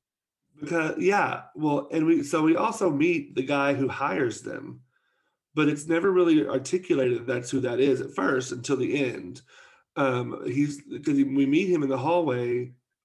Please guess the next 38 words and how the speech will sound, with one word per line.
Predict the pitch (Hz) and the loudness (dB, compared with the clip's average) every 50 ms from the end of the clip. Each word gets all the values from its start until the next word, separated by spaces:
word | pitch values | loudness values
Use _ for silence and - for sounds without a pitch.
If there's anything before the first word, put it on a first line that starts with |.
| _ _ | _ _
when | - 139 135 127 127 127 127 123 - | -4 -2 0 0 0 0 -2 -4 -4
on, | 98 131 127 127 117 90 - - | -6 -6 -6 -6 -6 -10 -10 -10
uh, | - 110 127 123 110 95 - - _ _ _ _ _ _ _ _ _ - 139 | -10 -10 -8 -8 -8 -10 -12 -16 _ _ _ _ _ _ _ _ _ -14 -6
Voss's | 131 135 135 131 131 135 123 127 | -4 -2 -2 -2 -2 -4 -8 -8
first | - 139 131 123 123 - | -4 -4 -4 -4 -2 -2
day | - 123 123 131 - | -4 -4 -2 -4 -6
as | 135 127 123 123 - | -6 -8 -8 -10 -10
Colin. | - - 156 143 131 - - - - 123 - - - - - - _ _ _ _ - | -6 -4 -2 -2 -2 -4 -6 -10 -12 -14 -18 -20 -20 -20 -20 -20 _ _ _ _ -4
Um, | 143 139 127 120 117 117 95 90 85 - _ _ - | 0 0 0 0 0 -2 -4 -6 -8 -10 _ _ -6
and | 139 147 | -4 -4
he's | 139 139 | 0 -2
like, | 131 135 | -2 -2
"Hey, | 147 165 175 180 | -2 0 0 0
dude, | 175 170 175 175 175 170 | 0 2 0 0 0 -2
I | |
just | 165 156 156 - | -4 -10 -10 -10
got | 180 165 160 | -10 -10 -8
back | 165 165 156 | -8 -8 -8
from | 156 165 156 | -8 -8 -8
the | 156 | -6
trip. | 156 - - 180 175 165 151 | -6 -2 -2 -2 -2 -2 -4
Did | 147 151 | -6 -6
you | 160 | -2
get | 165 160 | 0 2
any, | 160 156 160 156 156 151 151 143 - - - - - - _ _ - | 2 4 4 4 4 4 2 0 -10 -20 -20 -20 -20 -20 _ _ 0
any | 143 156 160 | 2 4 4
of | 156 | 4
that | 160 151 - - - | 4 0 0 -2 -4
Eastern | 165 170 156 - - 165 160 156 151 151 151 147 143 - - _ _ _ _ _ _ _ - | -6 -6 -6 -4 0 4 4 6 6 4 2 0 -2 -6 -8 _ _ _ _ _ _ _ -14
woman | 156 147 156 170 165 175 170 170 165 | -6 -2 0 0 2 2 0 2 2
or | 160 160 | 2 2
whatever?" | 165 165 165 160 165 170 165 165 | 2 2 2 2 2 2 2 2
And | 156 147 | 2 2
I | 135 | 2
was | 135 131 123 135 139 | 2 0 0 0 -2
like, | 127 127 - - | -2 0 0 -2
and | - 127 120 120 | -4 -2 -2 -4
he, | 120 | -6